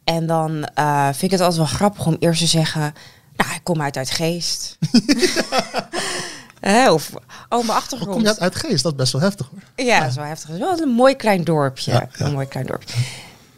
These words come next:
Speaker 1: Of dan zeg ik: "Ehm, oh, mijn studieachtergrond. Ja, ik ben bestuurskundige."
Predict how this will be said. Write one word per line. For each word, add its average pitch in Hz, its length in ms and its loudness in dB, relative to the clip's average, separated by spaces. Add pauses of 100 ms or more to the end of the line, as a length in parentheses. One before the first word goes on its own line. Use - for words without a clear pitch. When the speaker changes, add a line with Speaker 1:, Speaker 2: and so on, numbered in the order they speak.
(160)
Speaker 1:
Of 185 120 -6
dan 196 100 0
zeg 214 220 0
ik: 202 300 -4
"Ehm, 180 500 -4
oh, 359 300 0
mijn 226 120 -2
studieachtergrond. 214 800 -2 (120)
Ja, 349 160 -4
ik 392 80 -6
ben 233 120 4
bestuurskundige." 214 720 2